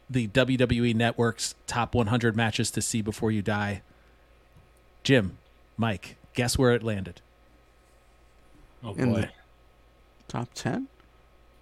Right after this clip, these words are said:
Speaker 1: No, no, no. Just it, it, in the W W E Network top one hundred matches to see before you die, the Roddy Piper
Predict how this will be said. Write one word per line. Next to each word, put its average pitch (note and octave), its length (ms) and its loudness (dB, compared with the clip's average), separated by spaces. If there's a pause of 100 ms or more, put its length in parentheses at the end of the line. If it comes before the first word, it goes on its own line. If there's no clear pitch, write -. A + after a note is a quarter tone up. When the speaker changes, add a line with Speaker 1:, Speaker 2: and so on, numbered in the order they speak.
(140)
Speaker 1:
No, A2+ 140 0
no, D3 100 4
no. D3+ 280 4
Just - 420 -2
it, C#3 140 -6 (180)
it, C#3+ 120 -8 (640)
in E3 200 6
the D#3+ 80 6
W E3 300 4
W E3+ 240 4
E D#3 100 4
Network A2+ 420 2
top - 280 -2
one C#3 140 2
hundred B2 320 2
matches A2+ 380 0
to A2 80 -4
see A#2 200 -2
before A#2 280 0
you A#2 120 2
die, F#2+ 300 0 (260)
the A#2+ 100 6
Roddy B2+ 300 4
Piper A2 500 -2